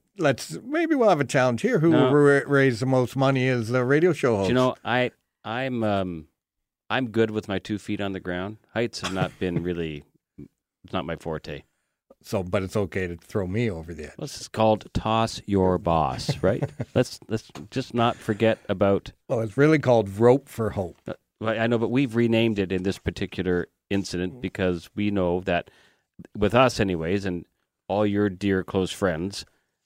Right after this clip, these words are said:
Speaker 2: uh, that will resonate more with them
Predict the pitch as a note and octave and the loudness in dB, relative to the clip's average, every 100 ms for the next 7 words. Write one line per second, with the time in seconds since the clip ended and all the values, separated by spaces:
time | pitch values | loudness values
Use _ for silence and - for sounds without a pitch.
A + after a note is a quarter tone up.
0 | _ _ E2+ E2+ E2 - - F2+ G2+ G2+ | _ _ -2 -2 -4 -12 -20 -4 0 2
1 | G#2 G#2 F#2 F#2 - _ F2+ A2+ A#2 G2 | 0 -2 -2 -6 -14 _ 0 0 2 -2
2 | F2 F2+ E2+ D#2 D#2+ F2 E2+ | -4 -6 -6 -8 -8 -8 -8